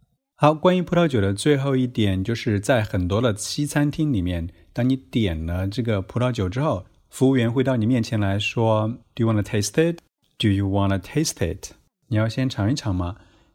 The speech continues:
那这叫做 wine tasting，然后服务员会给你倒一点点，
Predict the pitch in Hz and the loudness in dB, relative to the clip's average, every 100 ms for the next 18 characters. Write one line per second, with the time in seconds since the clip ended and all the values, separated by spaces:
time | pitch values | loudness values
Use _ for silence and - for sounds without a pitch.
0 | _ 123 113 113 151 139 135 123 113 101 | _ -2 0 0 -2 2 2 2 0 0
1 | 95 110 127 147 143 - 131 123 - 98 | 2 2 2 0 -2 -2 -2 -2 -2 -4
2 | 80 80 _ _ _ _ _ 120 135 127 | -4 -8 _ _ _ _ _ 2 2 2
3 | 123 117 107 110 127 110 95 - 98 92 | 2 2 2 0 2 2 0 -2 -2 -2
4 | - 123 107 104 104 - 98 98 151 156 | -2 0 0 -2 -6 -2 0 0 0 0
5 | 98 80 | -2 -4